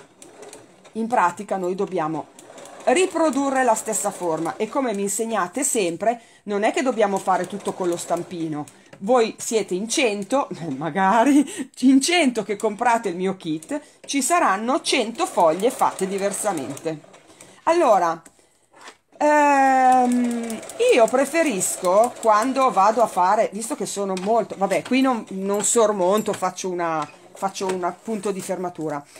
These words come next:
Visto che sono poco, eh, brava a fare questi lavori, eh, preferisco tenere stoffa molto più larga di quello che mi serve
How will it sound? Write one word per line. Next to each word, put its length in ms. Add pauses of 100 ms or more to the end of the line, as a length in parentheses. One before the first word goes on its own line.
(180)
Visto 360
che 120
sono 500 (340)
poco, 840 (260)
eh, 920
brava 520
a 40
fare 320
questi 380
lavori, 600 (580)
eh, 600
preferisco 800
tenere 720
stoffa 760
molto 640
più 220
larga 420
di 140
quello 320
che 140
mi 120
serve 640